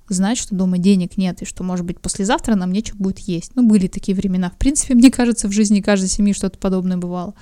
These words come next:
И просто когда он купил очень дорогую щётку, я и так, находясь в состоянии каком-то нервном, мне кажется, я на него там наехала. И он, самое главное, не понял, почему. Я потом объяснила, извинилась.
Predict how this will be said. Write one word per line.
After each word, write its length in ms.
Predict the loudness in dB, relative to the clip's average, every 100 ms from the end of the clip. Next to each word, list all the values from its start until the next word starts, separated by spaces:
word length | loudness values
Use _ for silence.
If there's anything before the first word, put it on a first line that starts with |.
| -20 0
И 340 | 4 6 6 4
просто 260 | 0 0 0
когда 220 | 4 4
он 80 | 2
купил 220 | 2 2
очень 240 | 4 2
дорогую 280 | 4 4 2
щётку, 400 | 2 2 2 2
я 500 | 4 4 4 2 0 -6 -20 -20 -2
и 80 | 0
так, 260 | 4 4 4 -2 -4 2
находясь 460 | 2 4 4 6
в 60 | 4
состоянии 580 | 0 2 4 4 2 -2
каком-то 400 | -4 -6 -2 0
нервном, 460 | 0 -2 -4 -6 -4
мне 120 | -2
кажется, 320 | 0 0 0
я 60 | -2
на 80 | -2
него 280 | -2 -4
там 160 | -6 -2
наехала. 560 | 2 2 2 -2 -10 -12 _ -10
И 160 | -6 -2
он, 260 | -2 -2 -6 -12
самое 320 | -6 -4 -2
главное, 260 | 0 2 2
не 100 | 0
понял, 320 | -2 -2 -2
почему. 440 | -6 -6 -6 -6 0
Я 140 | 0
потом 300 | 0 2 2
объяснила, 760 | 4 4 4 8 8 8 4 0
извинилась. 800 | 2 6 8 8 6 2 -2